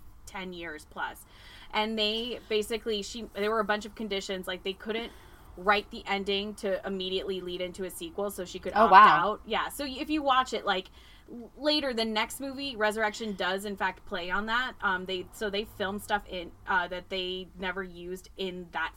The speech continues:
Speaker 1: film so that they could prepare it for a sequel if they wanted to release one several years later. But they essentially end it so that it's, it's spooky, but it's not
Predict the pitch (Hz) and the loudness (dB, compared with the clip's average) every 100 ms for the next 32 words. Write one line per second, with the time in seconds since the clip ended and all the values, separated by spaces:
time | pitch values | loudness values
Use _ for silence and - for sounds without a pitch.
0 | - 165 165 233 226 - 196 175 - 175 | -8 -6 -6 -6 -8 -4 -2 -2 -4 -10
1 | 156 - 180 196 233 220 254 247 - 262 | -10 -10 -10 -8 -8 -4 -4 -6 -4 -4
2 | 254 262 240 277 262 262 196 185 190 185 | -4 -10 -4 0 0 0 -6 -4 -4 -2
3 | 180 185 196 180 175 175 202 185 185 190 | -2 -2 -6 -8 -8 -10 -10 -10 -8 -6
4 | 175 175 170 170 165 175 170 226 311 - | -6 -6 -8 -10 -8 -8 -4 -4 -6 -12
5 | - - - - - 233 220 233 240 247 | -20 -20 -20 -20 2 2 4 0 -2 -4
6 | 240 302 262 - 190 190 214 - - 202 | -4 -6 -8 -4 -4 0 -2 -2 -2 0
7 | 185 170 170 - 202 190 - - 208 - | 2 0 -2 0 0 0 -4 -6 -6 -6
8 | 247 214 226 202 196 - 214 196 196 | -8 -6 -4 -4 -4 -4 2 2 2